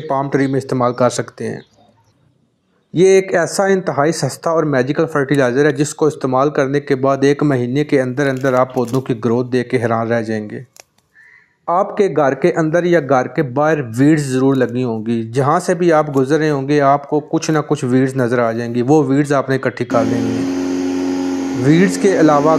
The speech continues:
ग्रास एक बहुत ही अच्छा ऑप्शन है। अगर आपके पास घर में ग्रास लगा हुआ है तो उसको काटने के बाद बाहर ना फेंकें। ग्रास एक बहुत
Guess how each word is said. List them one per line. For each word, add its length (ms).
ग्रास 400
एक 200
बहुत 260
ही 200
अच्छा 380
ऑप्शन 400
है। 80
अगर 180
आपके 340
पास 200
घर 220
में 180
ग्रास 300
लगा 200
हुआ 180
है 100
तो 140
उसको 360
काटने 320
के 140
बाद 200
बाहर 280
ना 120
फेंकें। 560
ग्रास 400
एक 160
बहुत 300